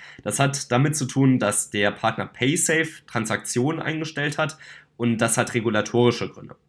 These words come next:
Auch H S B C oder auch NatWest, die haben Beschränkungen auferlegt bekommen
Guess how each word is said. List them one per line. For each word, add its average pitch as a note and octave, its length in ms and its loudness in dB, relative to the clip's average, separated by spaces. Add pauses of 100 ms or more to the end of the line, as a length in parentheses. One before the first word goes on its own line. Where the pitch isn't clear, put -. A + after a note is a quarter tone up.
(160)
Auch F3 320 4
H C3 380 0
S - 200 -2
B A2 60 -6
C D#3+ 520 0
oder G2 280 -4
auch - 140 -8
NatWest, C#3 540 0 (200)
die A2+ 60 2
haben A#2 80 6
Beschränkungen B2+ 680 2
auferlegt G#2 500 -4
bekommen C3+ 480 -2